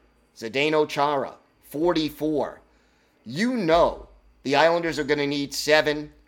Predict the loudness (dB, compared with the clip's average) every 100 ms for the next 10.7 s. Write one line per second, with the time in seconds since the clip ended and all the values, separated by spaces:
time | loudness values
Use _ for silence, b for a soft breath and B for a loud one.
0 | _ -8 0 2 2 0 -2 -8 -6 -4
1 | -4 -8 -6 -6 -6 -4 -4 -4 -8 -12
2 | -14 -18 _ _ _ _ _ _ _ _
3 | _ _ 0 2 2 2 2 0 -4 _
4 | _ _ _ _ _ _ _ _ 0 4
5 | 4 2 -2 -4 -2 -2 -2 -8 -14 -16
6 | _ _ _ _ _ _ -2 0 0 -4
7 | -2 6 6 6 0 -4 -10 -14 -12 -12
8 | -8 0 2 4 0 0 2 2 0 -4
9 | -2 0 2 2 2 0 -4 -8 2 4
10 | 4 0 -4 -2 -2 -2